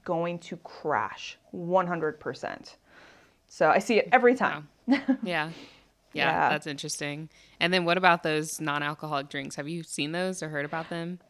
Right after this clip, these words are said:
Speaker 1: I haven't, but I'm assuming it's just another one of those, you know, like, you see all
Speaker 2: <laughs>
Speaker 1: these things for, like, this new colostrum or this new this or this new that, and I'm just like, "Uh."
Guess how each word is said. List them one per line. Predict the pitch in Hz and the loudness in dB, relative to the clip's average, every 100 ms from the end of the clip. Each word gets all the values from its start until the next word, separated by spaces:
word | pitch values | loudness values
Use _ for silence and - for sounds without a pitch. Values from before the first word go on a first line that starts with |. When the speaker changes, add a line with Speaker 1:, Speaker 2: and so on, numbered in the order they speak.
| _ _ - | _ _ 6
Speaker 1:
I | 269 | 8
haven't, | 392 269 220 202 214 285 285 | 8 6 8 10 10 10 8
but | 247 220 | 6 6
I'm | 214 | 4
assuming | 254 - 208 196 | 0 0 -2 0
it's | 196 202 | -2 -2
just | - 185 - | -4 -6 -2
another | 180 170 170 175 175 | -2 0 2 4 2
one | 170 165 | 2 0
of | 170 | 2
those, | 165 165 165 185 | 2 2 0 -2
you | 165 | 0
know, | 151 143 | 2 2
like, | 147 185 | 0 0
you | 220 190 180 | -2 0 0
see | 196 190 | 4 6
all | 180 | 6
Speaker 2:
<laughs> | 196 | 4
Speaker 1:
these | 208 | 2
things | 196 202 - | 0 0 2
for, | 196 | 4
like, | 170 170 170 - - | 6 4 4 -8 4
this | 233 214 | 4 6
new | 262 269 | 2 2
colostrum | - 269 226 302 - - 180 170 | 4 6 8 6 6 2 2 4
or | 180 185 | 4 6
this | 226 226 | 4 4
new | 262 | 2
this | 254 294 302 233 | 8 8 8 6
or | 202 | 4
this | 262 262 | 2 0
new | 240 226 | -2 6
that, | 220 202 170 | 8 8 6
and | 180 | -2
I'm | |
just | 190 190 | -6 -2
like, | 185 180 | 0 0
"Uh." | 180 | 0